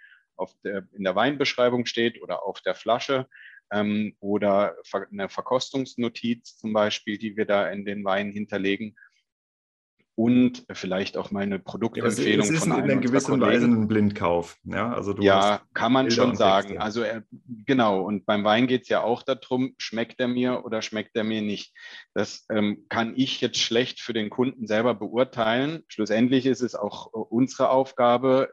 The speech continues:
Speaker 1: genau diesen Blindflug, ähm, so wenig blind zu machen wie, wie nötig, äh, oder möglich, dass er einfach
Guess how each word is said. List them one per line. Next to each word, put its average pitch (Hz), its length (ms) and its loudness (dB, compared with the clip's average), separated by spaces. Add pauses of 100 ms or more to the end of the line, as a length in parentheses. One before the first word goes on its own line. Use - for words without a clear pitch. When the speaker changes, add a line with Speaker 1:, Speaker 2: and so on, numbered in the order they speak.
Speaker 1:
genau 107 580 0 (120)
diesen 107 320 -10
Blindflug, 135 840 -2 (460)
ähm, 107 580 -4 (140)
so 107 220 -2
wenig 120 320 4
blind 123 380 0 (140)
zu - 140 -6
machen 113 400 0
wie, 156 160 -4 (440)
wie 107 160 0
nötig, 131 500 2 (320)
äh, 104 240 0
oder 104 220 0
möglich, 127 640 0 (140)
dass 107 360 -4
er 110 180 0
einfach 110 500 -6